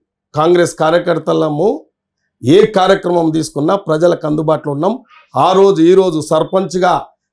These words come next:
మండల ప్రెసిడెంట్లుగా ఎన్నో కార్యక్ర-, ఎన్నో పదవులు అనుభవించిన ఇలా చిత్తశుద్ధితోని ప్రజలకు అందుబాటులో ఉండి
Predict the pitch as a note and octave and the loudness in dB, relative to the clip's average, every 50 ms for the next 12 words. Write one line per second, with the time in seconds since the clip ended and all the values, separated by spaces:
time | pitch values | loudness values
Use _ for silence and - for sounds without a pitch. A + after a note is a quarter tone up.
0 | _ - C#3 E3 F#3+ G3+ G3 G3 F#3+ F#3+ F3+ F3 F#3+ F#3 F3 F#3 F3+ F3+ D#3+ C#3 | _ -4 -2 2 2 2 2 2 0 -2 -2 -2 -4 -4 -2 -2 0 0 -2 -2
1 | - - _ _ _ _ _ - B2+ D3+ G3+ A#3+ B3+ B3+ A3 - G#3 G3+ G3+ G#3 | -4 -8 _ _ _ _ _ -4 -2 0 2 2 2 2 0 0 0 0 0 0
2 | G3+ - G3 G3 F#3+ E3+ E3+ D3+ E3 F#3+ G#3 A3 A3 A3 F#3+ F#3 F#3 G#3 G#3+ G#3+ | 0 -2 -4 -6 -6 -6 -4 -4 -4 0 2 0 0 2 0 0 2 4 4 4
3 | G3+ F#3+ F#3+ F#3 F#3 F#3 F3+ E3+ D3 F#3+ F3 G3+ A#3 B3+ - - _ _ _ _ | 4 2 2 0 0 0 -2 -2 -4 -4 -2 -2 -2 -2 -4 -10 _ _ _ _
4 | _ _ _ _ _ _ - D3 E3+ F3 F3 E3 D3+ - - - _ _ _ _ | _ _ _ _ _ _ 0 2 2 4 4 2 2 0 -4 -10 _ _ _ _
5 | _ _ _ _ _ _ _ _ _ - - F#3 C#3 - - A3+ A3 A3 A3+ F3+ | _ _ _ _ _ _ _ _ _ -8 -6 -6 -2 0 2 2 2 2 0 -2
6 | G3 F#3 E3 G3+ G3+ G3 G#3+ G#3+ G#3 G3 F3+ F#3 G3 G3+ G3 G3 F3+ E3+ F3 F#3 | -2 -2 0 0 2 2 0 0 0 0 2 4 4 2 2 0 -2 -2 -2 -2
7 | E3+ F#3 F3+ F3 - F3 E3 E3 E3 E3 G3+ B3 C#4 | 0 0 -2 -2 0 0 0 0 2 0 0 -2 -4